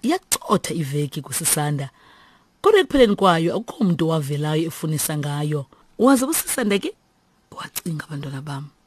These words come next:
"Oh, Sisanda, ntombi yam, ndiyacinga ukuba masiyibize ngokuba nguSaqhwithi," watsho umama kaSisanda. Nangona ke wayesele eyinja nje encinci uSaqhwithi,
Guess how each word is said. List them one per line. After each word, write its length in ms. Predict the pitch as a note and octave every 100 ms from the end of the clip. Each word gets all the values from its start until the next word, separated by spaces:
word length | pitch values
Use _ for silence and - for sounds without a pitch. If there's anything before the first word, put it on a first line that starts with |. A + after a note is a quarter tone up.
| _ _ _ _ -
"Oh, 340 | G#4+ A4+ C4 -
Sisanda, 440 | - C#4 G#4 F4+
ntombi 280 | B3 C4 B3
yam, 100 | F#4 _ _ _ _
ndiyacinga 500 | - F#3 - G3 E3+
ukuba 300 | E3 F#3+ F#3+ - -
masiyibize 600 | A3 - G4 F#4 G#3 F3
ngokuba 380 | D#3 D3+ E3 F#3+ _ _ -
nguSaqhwithi," 880 | F#3 - - - C#4+ D4+ - - - _ _ _ _ _ _
watsho 380 | A#3 F4+ - F#3
umama 240 | E3 D#3
kaSisanda. 760 | D3+ D3+ D#3+ - D3+ D3+ D3 C#3 - _ _ _
Nangona 420 | F3 F#3+ F3+ E3+ E3+
ke 300 | F#3 F3+ F3
wayesele 520 | F3 F3 - F#3 F3+ F3
eyinja 400 | F3 E3+ D#3 D#3+
nje 280 | D#3+ D3 G#3 - - A#3+ G#3 F#3+
encinci 460 | F#3+ F#3 F3 F3
uSaqhwithi, 680 | E3 E3+ D#3 - F3 - D#3